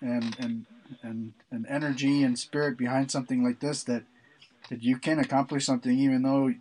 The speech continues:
the odds are greatly stacked against you. You know,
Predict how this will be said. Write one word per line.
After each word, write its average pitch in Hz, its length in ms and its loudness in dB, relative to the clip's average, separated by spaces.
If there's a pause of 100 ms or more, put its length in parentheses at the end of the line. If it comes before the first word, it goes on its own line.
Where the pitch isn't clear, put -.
the 120 420 -2
odds 123 320 0
are 117 160 -2 (120)
greatly 127 300 -2
stacked 127 400 -2
against 127 380 -2
you. 117 140 -2 (1600)
You 135 120 -2
know, 127 120 2